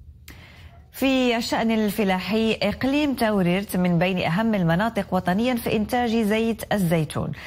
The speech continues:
المساحة الإجمالية المغروسة برسم الموسم الحالي تفوق مائة وسبعة وأربعة وسبعين ألف هكتار، فيما يرتقب أن يصل الإنتاج إلى مائتين وثمانية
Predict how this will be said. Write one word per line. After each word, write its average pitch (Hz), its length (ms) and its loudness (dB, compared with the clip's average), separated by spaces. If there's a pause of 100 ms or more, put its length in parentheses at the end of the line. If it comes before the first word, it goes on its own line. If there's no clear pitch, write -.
(300)
المساحة 262 460 0
الإجمالية 196 640 2
المغروسة 175 540 2
برسم 175 360 0
الموسم 165 520 0
الحالي 156 420 -2
تفوق 202 520 -2 (360)
مائة 208 440 0
وسبعة 175 720 0 (340)
وأربعة 165 520 0
وسبعين 175 460 0
ألف 208 260 -2
هكتار، 160 500 0
فيما 208 280 0
يرتقب 190 580 0 (400)
أن 208 100 2
يصل 240 240 0
الإنتاج 190 720 0
إلى 180 280 2
مائتين 190 680 0
وثمانية 165 560 0